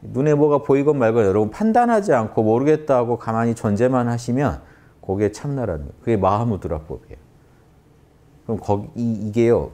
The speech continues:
깊어짐에 따라서 단계가 나오는데 네 단계로 설명합니다. 마하무드라 사 단계법을 설명드리려고요. 예전에 견성 콘서트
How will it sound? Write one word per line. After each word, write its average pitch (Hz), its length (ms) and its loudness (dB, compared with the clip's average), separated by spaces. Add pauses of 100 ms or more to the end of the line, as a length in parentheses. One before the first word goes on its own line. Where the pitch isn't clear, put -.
깊어짐에 120 560 -2
따라서 92 520 -2
단계가 104 480 0
나오는데 82 520 -2
네 104 180 2
단계로 104 460 -2
설명합니다. 76 640 -10 (360)
마하무드라 113 760 0
사 147 200 -2
단계법을 101 680 -4
설명드리려고요. 90 960 -4 (2250)
예전에 113 600 -2
견성 139 340 -2
콘서트 107 680 -2